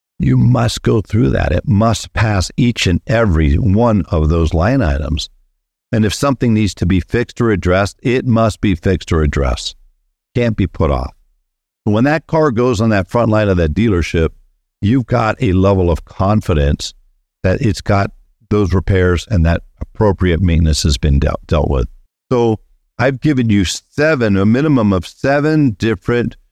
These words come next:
reasons. Reputation, warranty service contracts, payment options, the fact that you've got selection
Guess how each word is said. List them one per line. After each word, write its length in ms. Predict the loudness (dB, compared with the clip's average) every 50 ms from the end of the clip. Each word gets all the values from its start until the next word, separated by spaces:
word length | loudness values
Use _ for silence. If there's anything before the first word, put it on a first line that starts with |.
| _ _ _ -4
reasons. 680 | 0 0 2 2 0 0 0 0 0 0 -2 -4 -8 _ _ _ _ _ -2
Reputation, 920 | 0 0 0 0 -2 -2 -2 0 0 0 0 0 -2 -2 0 2 0 0 -2 _ _ _ _ _ _ _ _ _ _ -6
warranty 580 | -2 0 0 2 2 0 0 -2 0 0 0 0
service 380 | 0 -2 -2 0 0 0 -2 -2
contracts, 760 | -2 -2 0 0 -2 -2 -2 -2 -2 -2 -4 -8 -14 -20 _ _ _ _ _ _ _ _ _ -6
payment 400 | -2 -2 0 2 2 2 2 2
options, 680 | 0 0 -2 -2 -2 -2 0 0 2 2 0 0 -4 -8 _ _ _ _ _ _ _ _ _ _ _ -6
the 80 | -4
fact 340 | -2 -2 -2 -2 -2 -2 -2
that 180 | -4 -4 -2 0
you've 140 | -2 0
got 280 | 0 -2 -2 -2 -4 -6
selection 840 | -6 -4 -2 0 2 2 2 2 0 -2 -2 -2 0 0 2 0 0